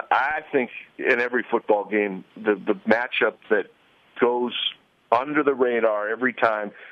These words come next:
is offensive line versus defensive line. I look at the lines,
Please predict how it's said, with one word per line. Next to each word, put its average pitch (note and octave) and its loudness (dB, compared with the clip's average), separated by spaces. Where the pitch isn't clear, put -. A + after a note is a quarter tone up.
is G2 0
offensive A#2 0
line G#2+ 0
versus G2 -2
defensive F#2+ 0
line. F2 0
I G#2+ 2
look A#2+ -2
at C#3+ -2
the C#3 4
lines, A#2+ -2